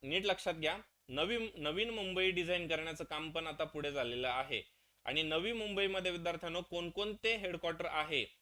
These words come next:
कोकण रेल्वेचं आहे का, आरबीआयचं एखादं प्रादेशिक कार्यालय आहे का, याबद्दल सुद्धा प्रश्न विचारले जातात. आणि म्हणून ही तयारी आपल्याला जोरकसपणे करायची आहे, फोकस करायची आहे. चला, सगळ्यांनी उत्तरं, बरं,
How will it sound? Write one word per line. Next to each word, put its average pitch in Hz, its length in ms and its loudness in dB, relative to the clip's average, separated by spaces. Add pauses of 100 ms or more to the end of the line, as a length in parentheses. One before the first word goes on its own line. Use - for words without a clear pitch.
(420)
कोकण 170 320 2
रेल्वेचं 175 380 2
आहे 160 300 2
का, 160 140 -2
आरबीआयचं 147 680 2
एखादं 160 240 -2
प्रादेशिक 156 500 -2
कार्यालय 156 440 2
आहे 160 260 2
का, 139 360 4 (360)
याबद्दल 156 540 4
सुद्धा 151 380 2
प्रश्न 151 340 -4
विचारले 135 480 0
जातात. 127 480 0 (580)
आणि 113 100 -8
म्हणून 165 340 0 (360)
ही 214 260 0
तयारी 170 260 8
आपल्याला 156 360 2
जोरकसपणे 151 680 -2
करायची 147 360 2
आहे, 135 380 2 (480)
फोकस 151 400 0
करायची 147 400 4
आहे. 117 320 0 (600)
चला, 147 180 6
सगळ्यांनी 165 580 4
उत्तरं, 170 420 2
बरं, 151 260 6